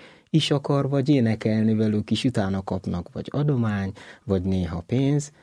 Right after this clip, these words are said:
vagy meghívnak őket ilyen ebédre, vagy együtt kajálnak azzal a családdal. Szóval gyerekek, aki egyáltalán nem ismerem,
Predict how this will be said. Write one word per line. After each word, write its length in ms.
vagy 160
meghívnak 640
őket 340
ilyen 240
ebédre, 560
vagy 300
együtt 420
kajálnak 580
azzal 220
a 60
családdal. 640
Szóval 400
gyerekek, 520
aki 220
egyáltalán 600
nem 180
ismerem, 640